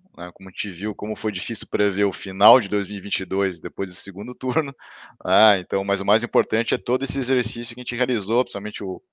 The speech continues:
o Baroni aqui, é, nessa linha de fazer a leitura correta, enfim, do mercado, enfim, entender os riscos que você tá, você tá correndo, enfim, é,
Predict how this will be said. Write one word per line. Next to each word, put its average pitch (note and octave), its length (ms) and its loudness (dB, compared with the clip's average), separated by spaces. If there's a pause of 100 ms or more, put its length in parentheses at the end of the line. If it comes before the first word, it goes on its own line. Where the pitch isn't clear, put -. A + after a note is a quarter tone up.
(120)
o G2+ 80 -20
Baroni G2 420 2
aqui, G2+ 440 -10 (600)
é, F2+ 840 -4
nessa G2+ 300 -2
linha G#2+ 220 -6
de A#2+ 120 -8
fazer A2 340 2
a B2+ 60 4
leitura B2+ 360 -2
correta, G#2 800 2
enfim, G2 140 -18
do F#2+ 100 -12
mercado, G2 680 2
enfim, F2 420 -20
entender F#2 360 -8
os G2+ 180 -8
riscos G#2+ 240 -10
que - 60 -14
você F#2+ 80 -12
tá, F#2+ 360 -2 (480)
você - 140 -20
tá F#2 160 -8
correndo, A#2 640 -4
enfim, F2+ 320 -18 (160)
é, E2 240 -14